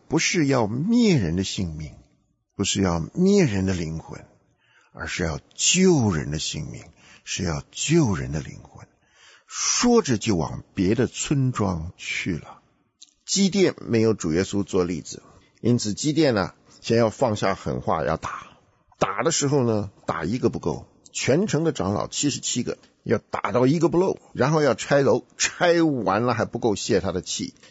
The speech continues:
要屠城。圣灵虽然没有在士师记放下评语，说这件事情是对是错，可是路加福音主耶稣的做法肯定要比基甸对。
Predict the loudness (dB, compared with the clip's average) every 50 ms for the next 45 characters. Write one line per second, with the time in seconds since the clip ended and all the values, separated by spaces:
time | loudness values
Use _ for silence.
0 | _ _ -2 -2 -2 -2 -2 -6 -8 -8 -8 -8 -10 -12 -14 -20 _ _ _ _
1 | _ _ _ _ _ -4 0 2 4 4 4 4 4 4 2 2 2 4 4 4
2 | 4 4 2 2 2 2 2 4 2 2 2 0 -2 -2 -2 -2 0 0 0 -2
3 | -4 -4 -4 -4 -2 -4 -4 -6 -8 -6 -2 -2 0 -2 -2 -4 -6 -8 -10 -10
4 | -10 -6 -4 -4 -2 -2 -4 -8 -12 _ _ -12 -8 -6 -6 -6 -8 _ -8 -6
5 | -4 -4 -4 -4 -4 -4 -4 -6 -6 -6 -6 -6 -4 -4 -6 -6 -2 -2 -2 -2
6 | -2 -6 -8 -8 -10 -10 -10 -10 -12 -14 _ _ _ _ _ _ _ _ _ _
7 | _ -10 -8 -6 -6 -6 -8 -8 -4 -2 -2 0 0 0 0 0 -2 -2 -2 0
8 | 2 2 2 2 0 -2 -4 -8 _ _ _ -10 -8 -4 -4 -4 -4 -2 -2 0
9 | 2 0 0 0 -2 -2 -2 0 0 -2 -2 -2 -6 -12 -12 -14 -12 -8 -8 -6
10 | -6 -4 -4 -4 -4 -6 -8 -6 -6 -6 -6 -6 -8 -14 -12 -10 -10 -8 -6 -6
11 | -6 -6 -6 -8 -12 -14 -14 -16